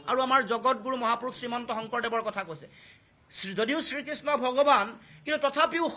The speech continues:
সত্তা আৰু আধাৰ, সত্তাটোৰ মাজত নিহিত হৈ থকা আদৰ্শ আৰু দৰ্শনৰ কথা তেওঁ চিম্বলিকভাৱে বিষ্ণুপ্ৰসাদ ৰাভাই কৈছে, কৈছে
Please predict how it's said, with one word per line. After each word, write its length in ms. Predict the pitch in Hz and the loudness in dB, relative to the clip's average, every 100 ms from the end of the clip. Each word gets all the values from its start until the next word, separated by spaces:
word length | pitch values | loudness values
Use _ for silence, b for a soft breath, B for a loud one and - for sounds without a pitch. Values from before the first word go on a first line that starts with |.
| - | -4
সত্তা 360 | 285 - 302 311 | -6 -2 4 6
আৰু 100 | 311 294 | 8 6
আধাৰ, 340 | 254 262 311 220 147 B B - | 6 8 8 8 2 B B -2
সত্তাটোৰ 540 | 226 254 - 320 330 339 | -2 -2 2 4 4 4
মাজত 240 | 320 311 302 | 6 8 6
নিহিত 200 | 285 302 311 | 2 2 4
হৈ 80 | 285 294 | 4 2
থকা 160 | 285 269 214 | 0 0 0
আদৰ্শ 340 | 247 311 311 285 302 | 6 8 8 4 2
আৰু 100 | 302 226 | 2 2
দৰ্শনৰ 500 | 254 269 - 285 294 285 | 2 2 0 2 2 0
কথা 200 | 262 262 269 | -2 2 2
তেওঁ 180 | 233 247 311 330 B B - | 0 0 0 -2 B B -6
চিম্বলিকভাৱে 840 | 269 254 254 311 277 262 233 196 214 254 - _ _ _ - | -4 -2 2 2 2 0 2 4 4 0 -14 _ _ _ -12
বিষ্ণুপ্ৰসাদ 560 | 208 - 240 220 214 180 | -10 -8 -6 -6 -6 -6
ৰাভাই 220 | 175 190 196 | -2 -4 -4
কৈছে, 240 | 185 185 254 277 b _ | -8 -4 -6 -8 b _
কৈছে 220 | 233 247 | 2 4